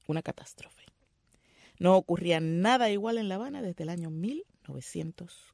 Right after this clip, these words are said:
cuarenta. En esta ocasión, el tornado en Cuba, llamado Rabo de Nube, pasó en la madrugada del lunes veintiocho de enero por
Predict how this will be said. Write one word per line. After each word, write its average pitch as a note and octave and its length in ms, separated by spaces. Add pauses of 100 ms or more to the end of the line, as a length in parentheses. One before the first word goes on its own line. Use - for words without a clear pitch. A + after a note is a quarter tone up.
cuarenta. - 480 (840)
En D3+ 120
esta D#3+ 180
ocasión, G#3+ 460 (760)
el D3 160
tornado C#3 1040
en B2+ 160
Cuba, - 320
llamado B2+ 540 (420)
Rabo D#3 260
de C#3+ 120
Nube, D3+ 260 (500)
pasó G3+ 580 (240)
en D#3 140
la D3+ 80
madrugada D3 520
del D3 140
lunes D3+ 240
veintiocho D3 580
de C3 80
enero F#3 280
por - 300